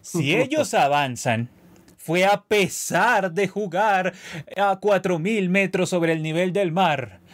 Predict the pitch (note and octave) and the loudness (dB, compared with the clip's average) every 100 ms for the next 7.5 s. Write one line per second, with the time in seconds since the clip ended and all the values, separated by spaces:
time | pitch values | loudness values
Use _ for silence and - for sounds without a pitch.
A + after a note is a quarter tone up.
0 | A2 - A#2+ A3 E3+ D#3 - B2 F#2 - | -8 -8 -2 0 2 -2 -6 -8 -10 -12
1 | - - _ C#3 C3+ G2+ _ - C3 G#2+ | -14 -20 _ 2 2 0 _ -2 0 0
2 | G2 G#2 E3+ C4+ E3+ A#2+ A#2 F#3+ A#3 F3+ | 0 0 0 0 -2 -4 -2 2 2 2
3 | F#3+ F#3 G#3+ F#3+ _ - F#3 G#3 G#3 G3 | 2 0 -2 -4 _ -4 -2 0 0 -2
4 | - F3 C3 _ A3+ A3+ D3+ F3 G#3+ F#3 | 0 0 -2 _ -2 0 2 2 4 2
5 | G3 G3 F#3+ G#3+ G3 G3+ F#3 G3+ F#3 G3+ | 0 -2 2 2 2 0 0 0 0 -2
6 | F#3+ F#3 F#3 G#3 F3 F3+ E3+ E3+ F#3 E3+ | -2 0 0 0 0 0 0 0 0 2
7 | F3 F3 C3+ C3 | 0 0 0 0